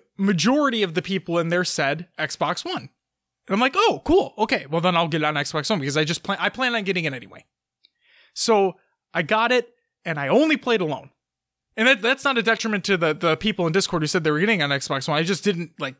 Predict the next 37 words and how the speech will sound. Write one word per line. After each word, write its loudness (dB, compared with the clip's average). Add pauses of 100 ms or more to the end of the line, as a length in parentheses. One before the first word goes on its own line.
(100)
play 2
with -6
them. -16 (220)
That's 0
on 0
me. -20 (880)
So -2
then 2 (540)
Will 4
gets -2
it 0 (360)
on 2
P 2
S 2
four. -10 (1300)
Loving 2
Blackout. 0
It's -10
a -10
great -2
time. 0
Never 2
really 2
delved 0
into 0
the 2
multiplayer, 0
but 2
we 4
talked 0
about -8
that. -8 (1080)
And 2
then 4 (440)
you 4
told 4
me, 2